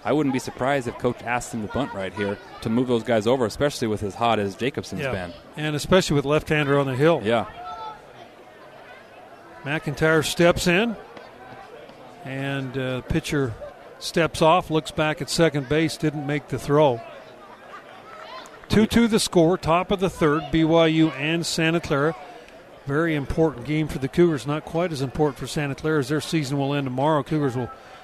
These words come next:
Speaker 2: move on next week to the conference tournament. They've got to win these next two to,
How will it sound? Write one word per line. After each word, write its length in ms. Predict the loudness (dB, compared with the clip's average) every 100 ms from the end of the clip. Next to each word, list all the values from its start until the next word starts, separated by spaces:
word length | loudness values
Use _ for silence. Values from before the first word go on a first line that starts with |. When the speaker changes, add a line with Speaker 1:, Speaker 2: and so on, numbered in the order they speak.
| -20 -14 -2
Speaker 2:
move 180 | 0 2
on 220 | 0 -2
next 260 | -4 -4
week 160 | -4 -4
to 100 | -4
the 80 | -6
conference 460 | -4 -6 -6 -8
tournament. 380 | -4 -2 -2 -6 -8
They've 160 | -6
got 120 | -4
to 60 | -2
win 160 | -2 -4
these 180 | -6 -6
next 260 | -8 -6
two 180 | 0 0
to, 140 | 0